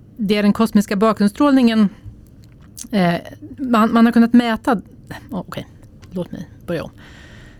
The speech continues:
Eh, den här kosmiska bakgrundsstrålningen, jag sa att den hade blivit väldigt, väldigt kall för att universum har utvidgats så mycket och kylts ner sen den, liksom, släpptes fri. <clears throat> Men om man tittar, om man mäter temperaturen på den väldigt, väldigt, väldigt noga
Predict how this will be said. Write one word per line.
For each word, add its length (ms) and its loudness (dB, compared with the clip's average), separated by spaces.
Eh, 260 -4
den 160 2
här 80 0
kosmiska 460 -2
bakgrundsstrålningen, 480 -2
jag 80 -4
sa 120 -4
att 80 -6
den 80 -2
hade 120 -2
blivit 240 -4
väldigt, 320 -8
väldigt 280 -10
kall 420 -2
för 120 -4
att 120 -4
universum 420 -4
har 60 -6
utvidgats 800 -4
så 80 -6
mycket 360 -4
och 60 -4
kylts 360 -8
ner 580 2
sen 500 -4
den, 360 -4
liksom, 280 -10
släpptes 420 -14
fri. 360 -4
<clears throat> 380 0
Men 220 4
om 180 2
man 220 0
tittar, 420 -4
om 60 2
man 160 4
mäter 340 0
temperaturen 640 -2
på 160 -6
den 220 -4
väldigt, 360 -4
väldigt, 320 -4
väldigt 260 -6
noga 440 -4